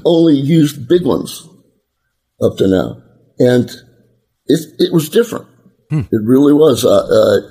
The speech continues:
Speaker 1: you can't cover anything up with strings. You know, in, uh, uh, when you got a big string section, when you got you know, mm, twenty-four violins, fourteen viola and all that.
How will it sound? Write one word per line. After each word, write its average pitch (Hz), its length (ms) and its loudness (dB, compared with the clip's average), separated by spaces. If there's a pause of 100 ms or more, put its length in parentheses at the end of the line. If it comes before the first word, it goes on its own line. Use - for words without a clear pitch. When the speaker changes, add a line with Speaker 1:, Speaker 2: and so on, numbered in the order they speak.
(120)
Speaker 1:
you 131 120 0
can't 156 320 0
cover 147 300 2
anything 139 360 2
up 127 140 -2
with 113 120 -6
strings. 117 440 -2 (180)
You 139 100 2
know, 127 160 4
in, 117 140 2
uh, 101 320 0 (2000)
uh, 196 380 -2
when 123 120 2
you 117 80 0
got 131 180 2
a 131 80 0
big 147 180 0
string 180 300 0
section, 90 480 -6
when 107 120 -2
you 113 80 -2
got 117 260 2 (1200)
you 143 180 -6
know, - 260 -4 (380)
mm, 104 380 -10
twenty-four 110 580 0
violins, 98 640 0 (960)
fourteen 104 800 0 (640)
viola 110 400 2
and 104 80 -2
all 104 140 0
that. 107 260 0